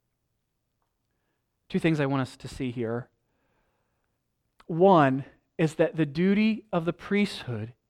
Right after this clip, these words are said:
is serious. This is a serious responsibility. To, to mess up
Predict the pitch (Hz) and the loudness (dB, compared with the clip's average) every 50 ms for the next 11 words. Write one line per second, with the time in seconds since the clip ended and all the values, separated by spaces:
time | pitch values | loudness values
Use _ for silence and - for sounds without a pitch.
0 | _ _ 160 160 156 - - - - - - - - - 202 190 185 170 151 127 | _ _ -2 -2 -2 -2 -8 -16 -18 -16 -16 -8 -4 0 2 4 4 4 2 0
1 | 107 - - - - - _ _ _ _ _ _ _ _ _ _ _ _ _ _ | -4 -8 -14 -20 -20 -20 _ _ _ _ _ _ _ _ _ _ _ _ _ _
2 | - 185 220 233 233 233 - - - - - 226 214 220 226 233 233 233 226 220 | -8 -4 0 2 2 2 0 -4 -10 -4 0 2 4 6 6 6 8 8 6 6
3 | - - - - _ _ _ _ - 175 - - - 202 196 196 196 196 - 196 | 4 -2 -16 -20 _ _ _ _ -2 -2 -2 2 6 8 8 8 8 6 2 2
4 | 175 175 190 196 196 185 165 143 117 95 - _ _ _ _ _ _ _ _ _ | 6 8 10 10 10 10 10 8 4 0 -6 _ _ _ _ _ _ _ _ _
5 | _ _ _ _ _ _ _ _ _ _ _ _ _ _ _ _ _ _ _ _ | _ _ _ _ _ _ _ _ _ _ _ _ _ _ _ _ _ _ _ _
6 | _ _ _ _ _ _ _ _ _ _ _ _ _ _ _ _ _ - 202 - | _ _ _ _ _ _ _ _ _ _ _ _ _ _ _ _ _ -4 -4 -2
7 | - 214 208 196 196 220 269 262 - - - 247 180 131 123 143 - _ _ | 0 2 6 6 8 8 6 6 4 4 4 6 6 4 2 -2 -6 _ _